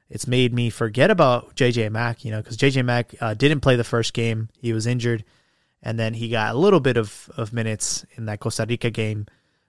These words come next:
Um, so I like, Alexis Vega has just, you know, taken the round, uh, the reins, and, uh, he's been really, he's been playing re-, great football also with Cordoba. So, uh, I expect those two to, to have some action tomorrow.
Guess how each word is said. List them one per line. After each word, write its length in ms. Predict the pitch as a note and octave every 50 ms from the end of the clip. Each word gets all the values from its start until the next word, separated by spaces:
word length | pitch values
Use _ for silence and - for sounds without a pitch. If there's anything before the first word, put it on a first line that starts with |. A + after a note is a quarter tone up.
| _ _ _
Um, 440 | A2 G#2 G#2 G#2 G#2 G#2 G#2 G#2 A2
so 180 | - - A2+
I 40 | A2
like, 300 | A2 B2+ C3+ C3+ - -
Alexis 360 | B2+ A#2+ C3 C#3 - C#3 B2
Vega 340 | A2 A2+ B2 C3 C3 B2 A#2
has 140 | A#2 A2+ G#2+
just, 280 | A2 A2+ G#2+ - - - -
you 120 | D3 A#2+
know, 220 | G#2+ G#2 G#2+ A2 - _ _ _ _ _ _ _ _
taken 280 | - C3+ C3+ C3+ C3 B2
the 100 | A2+ G#2+
round, 480 | G#2+ A2 A2+ A#2 A#2 A#2 A2+ A2+ - -
uh, 280 | - A#2+ A2+ A2 A2 A2+
the 120 | A#2+ A#2
reins, 440 | A2 A#2 A#2 B2 C3 C3 C3 A#2+ A2+
and, 240 | A2+ G#2+ G#2 G#2+ - _ _ _ _ _ _ _ _ _ _ -
uh, 180 | - A2 G#2+ A2
he's 140 | A2+ A#2 A2+
been 240 | - B2+ A#2 A2+ A2+
really, 300 | A#2 B2 C3 C#3 C3+ B2
he's 180 | B2+ C3+ D#3
been 80 | D3 C3
playing 220 | C3+ C3+ B2+ A#2+
re-, 140 | A#2 B2 A#2+
great 260 | B2 A#2 C3 B2+ A#2+
football 380 | - C3 A#2+ A2+ A#2+ A#2 A#2 A2+
also 260 | - A#2 - - A#2+
with 220 | A2 G#2+ G#2 - -
Cordoba. 560 | B2 A#2+ A#2+ A#2+ A2+ A2+ A#2 A#2 A2+ A2+ - _ _ _ _ _ _ _ _ _ _
So, 460 | - - - - A#2 A2 A2 G#2+ G#2+
uh, 240 | G#2+ G#2+ G#2 G#2 G#2+
I 100 | A#2 C#3+
expect 400 | G3 F#3 - - - D#3 - -
those 240 | C#3+ C3+ C3+ B2+ -
two 200 | - - C3 B2
to, 360 | A#2+ A2+ A2 G#2+ G#2+ A2 A#2 - _ _ _ _ _ _ _ _ _ _ _ _ _ _ -
to 120 | - A#2+ A2
have 260 | A2 A#2 A#2 A2+ A2
some 180 | - - A2+
action 520 | A#2 A2+ A2+ A2+ - - B2+ A#2 A2+ A2 G#2
tomorrow. 760 | - - A2+ A2 A2+ A#2 A#2+ B2 B2 B2 B2 B2 A#2+ A#2